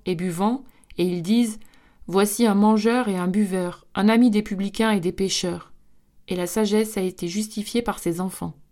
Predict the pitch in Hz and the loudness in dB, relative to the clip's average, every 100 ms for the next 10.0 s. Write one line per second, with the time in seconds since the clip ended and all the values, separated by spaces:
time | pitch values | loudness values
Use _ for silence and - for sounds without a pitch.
0 | _ _ - _ _ _ _ - _ - | _ _ -20 _ _ _ _ -20 _ -20
1 | - - - 180 180 240 240 214 220 208 | -20 -20 -4 0 2 4 2 2 4 2
2 | 214 254 196 180 202 254 196 180 202 202 | 2 0 0 0 0 0 0 0 -2 -2
3 | 202 240 - 185 170 226 240 185 175 196 | -2 -2 -2 -2 0 0 0 -2 -4 -2
4 | 226 226 180 175 185 185 180 233 185 165 | 0 0 0 -2 -4 -4 -2 0 0 -4
5 | 202 208 240 208 202 196 180 175 202 214 | -10 -4 -2 -2 -2 -4 -4 -2 -4 -6
6 | - - _ _ - 196 - 196 185 185 | -14 -20 _ _ -10 -8 -2 -2 0 -4
7 | 170 180 233 208 196 180 - 165 160 - | -4 -2 0 -2 -2 -8 -8 -10 -10 -16
8 | _ _ _ _ _ _ - - - 214 | _ _ _ _ _ _ -20 -16 0 4
9 | 233 233 240 277 269 269 180 180 180 180 | 4 2 2 2 2 0 -4 -4 -4 -6